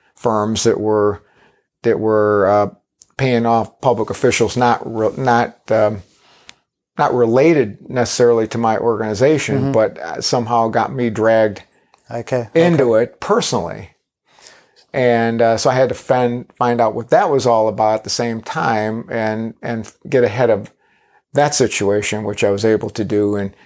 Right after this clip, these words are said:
Speaker 1: come out of that, uh, clean. But both these things were going on at the same time. And I think the, the key thing with this whole thing was, is that, uh,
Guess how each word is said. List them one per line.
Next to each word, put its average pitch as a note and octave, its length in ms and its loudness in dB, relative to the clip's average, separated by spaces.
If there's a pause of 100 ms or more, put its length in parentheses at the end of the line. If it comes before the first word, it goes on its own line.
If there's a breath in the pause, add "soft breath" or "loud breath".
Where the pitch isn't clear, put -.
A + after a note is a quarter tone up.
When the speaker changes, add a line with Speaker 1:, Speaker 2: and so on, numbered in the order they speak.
(140 soft breath)
Speaker 1:
come A#2 200 -2
out G#2 180 2
of G2+ 100 -2
that, G#2 400 0 (460)
uh, G#2 140 -2
clean. B2+ 500 0
But G#2+ 380 -2
both E3 240 0
these D#3 220 2
things C3+ 200 0
were B2 100 2
going A#2+ 300 2
on A#2 320 0 (440 soft breath)
at G#2 120 -2
the - 60 0
same B2 320 0
time. A#2+ 400 0
And A2 100 -2
I A#2 80 0
think F#3+ 260 -2
the, B2 180 -2 (180)
the B2+ 80 0
key E3+ 320 -2
thing C#3+ 500 -2 (100)
with A2+ 180 -4
this C3+ 200 2
whole B2 200 0
thing A2+ 320 -2
was, G#2 340 -2 (840 loud breath)
is A2+ 340 2
that, G#2+ 360 0
uh, G#2 280 2